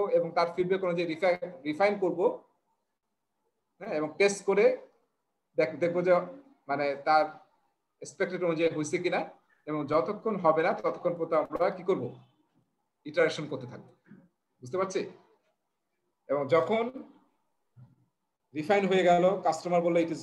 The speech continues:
okay," তখন আমরা deliver করব to the customer। দুইটার মধ্যে পার্থক্য বুঝতে পারছি? আগেরটা কিন্তু এরকম iteration ছিল না। তাহলে এখানে main focus কি? এটা কারণ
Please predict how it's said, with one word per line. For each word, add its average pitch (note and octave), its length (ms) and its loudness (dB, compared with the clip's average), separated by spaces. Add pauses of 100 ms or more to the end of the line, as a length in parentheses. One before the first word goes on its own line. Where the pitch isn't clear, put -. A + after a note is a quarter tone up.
(120)
okay," F#3+ 240 2 (440)
তখন D3+ 260 -4
আমরা E3 140 0 (120)
deliver C3 340 0
করব C3 140 -4 (140)
to C#3+ 100 -10
the - 120 -4
customer। - 340 -16 (1200)
দুইটার E3 260 0
মধ্যে F3+ 180 -2
পার্থক্য F3+ 340 -2
বুঝতে F3+ 180 -2
পারছি? G3+ 240 -2 (960)
আগেরটা F3+ 380 0
কিন্তু G3+ 160 2
এরকম F#3+ 260 2
iteration F#3+ 380 2
ছিল G3 100 4 (120)
না। A2+ 60 -6 (1300)
তাহলে E3+ 200 4 (100)
এখানে G#3 240 2 (120)
main G#3 240 4
focus G#3 360 -2
কি? D#3 100 -4 (1120)
এটা E3 200 -2
কারণ F#3+ 160 6